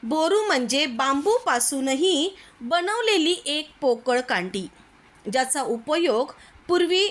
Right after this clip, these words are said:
लेखणी म्हणून केला जात असे. त्याचे टोक शाईमध्ये बुडवून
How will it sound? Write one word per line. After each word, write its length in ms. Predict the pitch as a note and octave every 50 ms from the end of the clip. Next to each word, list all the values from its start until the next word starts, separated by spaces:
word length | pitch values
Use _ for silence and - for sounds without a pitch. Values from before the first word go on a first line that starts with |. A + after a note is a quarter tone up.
| - - C4
लेखणी 520 | C#4 D4+ D#4+ E4+ E4+ - - F#4 G#4 A#4 B4
म्हणून 300 | A4 G#4 G4+ G#4 G#4 G4+
केला 360 | G4 - E4 C4 A#3+ A#3 A#3 A3+
जात 320 | A3+ A3 G3 F#3 - -
असे. 260 | D#3+ - - - C3+ - - - - - - - - - - - - - - - - -
त्याचे 360 | B3+ A3 A3 - - A#3 A#3 A3+ - -
टोक 300 | F#4 E4+ C4+ B3+ C4+ - - - - - - - -
शाईमध्ये 680 | - - - E4+ C#4+ C#4 E4 F4+ F#4 F4 D4+ A#3+ C4 B3+
बुडवून 640 | A#3+ G#3+ A3 A3+ G#3+ A3 A3 B3 D4+ D4+ A#3 C#4+